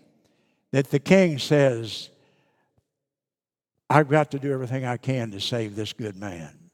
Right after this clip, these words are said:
And so the question is, who am I influencing?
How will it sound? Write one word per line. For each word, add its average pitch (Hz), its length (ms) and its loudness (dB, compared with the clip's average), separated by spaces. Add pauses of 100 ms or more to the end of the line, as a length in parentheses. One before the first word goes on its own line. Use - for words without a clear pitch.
(1200)
And 127 180 0
so 120 560 2 (760)
the 135 80 -8
question 143 460 0
is, 131 220 -2
who 170 260 2
am 127 120 -4
I 135 240 2
influencing? 117 840 -10